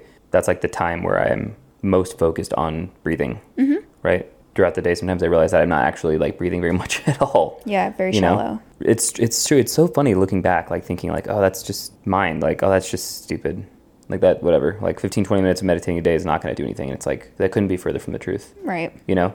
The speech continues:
Speaker 1: it really matters. And I can really tell the day that I do meditate, or the day that, days that we meditate, both at morning and at night, I feel like I just feel better. My breathing
Speaker 2: Mm-hmm.
Speaker 1: patterns are better. And I feel like it's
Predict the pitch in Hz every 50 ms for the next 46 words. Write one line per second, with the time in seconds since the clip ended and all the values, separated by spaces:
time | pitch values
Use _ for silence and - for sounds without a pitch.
0 | - - - - 87 101 101 98 87 87 85 80 78 87 90 95 87 85 - 95
1 | 92 87 82 80 95 87 85 87 82 - 95 92 87 90 80 82 85 90 92 90
2 | 80 78 78 - - 85 82 - - - - - - 110 98 90 87 87 90 85
3 | 87 85 - - - 95 92 92 87 76 87 85 85 - - 87 80 52 - -
4 | - - 92 90 - - - 87 90 87 87 87 85 85 76 - 85 87 85 82
5 | - - - - - - - 101 - 139 - 90 85 80 87 - - - 95 92
6 | 87 90 95 95 - - 95 - - - - - - - - 95 90 - 101 104
7 | 101 95 87 110 - 85 85 - - 85 90 90 87 85 87 85 85 85 - 98
8 | 87 82 - - - - - _ - - - 92 -